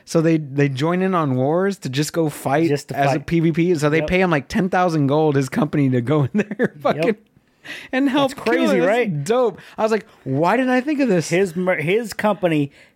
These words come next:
Speaker 2: can turn the tide of a war
Speaker 1: Yeah.
Speaker 2: if they hire and they have enough money to pay him.
Speaker 1: Right. Just pay me ten thousand gold. That's
Speaker 2: Yeah.
Speaker 1: what we are. We're
Speaker 2: If you,
Speaker 1: mercenaries.
Speaker 2: if you want to start a war,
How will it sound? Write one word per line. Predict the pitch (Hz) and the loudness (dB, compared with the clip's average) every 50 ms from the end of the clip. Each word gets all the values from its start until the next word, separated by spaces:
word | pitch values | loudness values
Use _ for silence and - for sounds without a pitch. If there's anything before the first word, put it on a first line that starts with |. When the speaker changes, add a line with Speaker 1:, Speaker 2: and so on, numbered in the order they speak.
| - - | -12 -6
Speaker 2:
can | - 151 143 | -6 -6 -6
turn | 139 - - 185 196 196 190 | -4 -2 0 0 0 0 0
the | 180 165 | -2 -2
tide | 139 - 170 170 165 160 | 0 0 0 0 2 2
of | 151 143 | 2 0
a | 143 | 2
war | 131 131 143 147 139 127 120 - | 2 2 2 2 2 0 0 -2
Speaker 1:
Yeah. | - 156 147 117 - - _ _ _ _ _ _ _ - | -2 0 0 -2 -2 -8 _ _ _ _ _ _ _ -2
Speaker 2:
if | 185 160 - - | -2 0 0 0
they | 165 156 | -2 0
hire | 143 139 165 170 170 165 160 | 0 2 0 2 2 2 0
and | 151 151 | 2 2
they | 147 | 2
have | 151 151 143 | 2 2 2
enough | 143 139 123 | 2 0 0
money | 143 143 139 135 | 0 0 0 0
to | 127 131 | 0 -2
pay | - 139 127 120 | -2 -2 -2 -2
him. | 117 110 | -2 0
Speaker 1:
Right. | 131 117 110 107 - _ _ _ _ _ _ | 0 0 0 -2 -4 _ _ _ _ _ _
Just | - - - | -16 -8 -2
pay | 214 220 | 0 0
me | 233 247 | 0 0
ten | - 302 294 285 - - | 0 -2 -2 -4 -4 -4
thousand | - 311 311 320 330 | -2 -2 -2 -2 -2
gold. | 339 381 302 131 | -2 -2 -2 0
That's | 117 135 151 | 0 0 0
Speaker 2:
Yeah. | 285 | 2
Speaker 1:
what | 320 311 | 0 2
we | 349 | 2
are. | 381 | 2
We're | 359 233 | 2 0
Speaker 2:
If | |
you, | - - | 0 2
Speaker 1:
mercenaries. | 302 349 - - - 185 240 | 2 0 2 0 0 0 0
Speaker 2:
if | 254 | 0
you | 208 202 | 0 0
want | 208 208 - | 0 0 -2
to | 175 156 | -4 -6
start | - - - 190 208 190 170 | -6 -2 -2 0 0 0 0
a | 180 151 | 0 0
war, | 135 135 170 185 185 170 147 135 - | 0 0 0 2 2 2 0 -2 -6